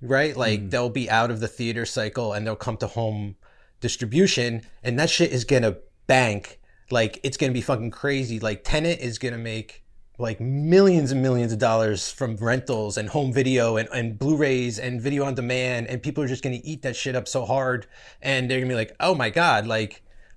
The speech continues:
Speaker 1: why'd we even bother releasing this in America in theaters? It
Speaker 2: <laughs>
Speaker 1: should have just gone right to demand. Like, we could have made an extra ten dollars out of everybody."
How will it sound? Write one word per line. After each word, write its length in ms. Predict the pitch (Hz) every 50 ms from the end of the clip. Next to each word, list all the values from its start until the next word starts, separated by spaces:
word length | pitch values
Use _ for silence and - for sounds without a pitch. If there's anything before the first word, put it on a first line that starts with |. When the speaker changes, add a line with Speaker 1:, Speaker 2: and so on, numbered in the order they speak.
| -
Speaker 1:
why'd 280 | - 95 98 107 127 127
we 80 | 151 160
even 200 | 170 170 180 180
bother 320 | 180 202 247 269 226 185
releasing 440 | 156 151 139 143 139 135 - 143 135
this 200 | 131 123 - -
in 100 | 131 123
America 340 | 117 117 120 123 120 - 180
in 160 | 120 117 -
theaters? 440 | - - 131 120 120 - 120 113 107
It 80 | 123 113
Speaker 2:
<laughs> 40 |
Speaker 1:
should 140 | - - 139
have 100 | 135 139
just 200 | 131 143 - -
gone 180 | - 143 143 147
right 260 | 143 139 156 160 160
to 80 | - 190
demand. 520 | 175 202 214 247 269 240 156 127 113 117
Like, 180 | 123 120 110 127
we 140 | 135 139
could 180 | 135 - - 151
have 220 | 147 147 131 120 107
made 340 | 147 151 151 147 147 143 139
an 120 | 151 156
extra 240 | 156 151 - - 160
ten 180 | - - 190 175
dollars 360 | 175 180 202 214 175 143 131
out 100 | 147 135
of 80 | 139 131
everybody." 580 | 131 123 127 120 107 117 110 107 104 95 92